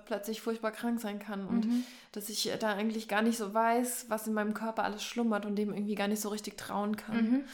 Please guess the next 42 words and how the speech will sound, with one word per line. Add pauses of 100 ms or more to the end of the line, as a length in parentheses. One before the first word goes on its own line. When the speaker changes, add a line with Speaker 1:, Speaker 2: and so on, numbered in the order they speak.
(140)
Speaker 2:
Mhm.
Okay, (220)
also
dass
man
dem
Körper
nicht
trauen
kann,
Speaker 1:
Ja.
Speaker 2:
wenn
Sie
sagen,
Speaker 1:
Mhm.
Speaker 2:
mhm.
Meinen
Sie,
das
ist
ein
Motto? (100)
Speaker 1:
Ja.
Speaker 2:
Ja, (100)
okay. (800)
Ja,
ganz
wichtig,
ne? (560)
Also
man
kann
dem
Körper
nicht
trauen. (280)
Und
Sie
haben
gesagt,
sowas
wie,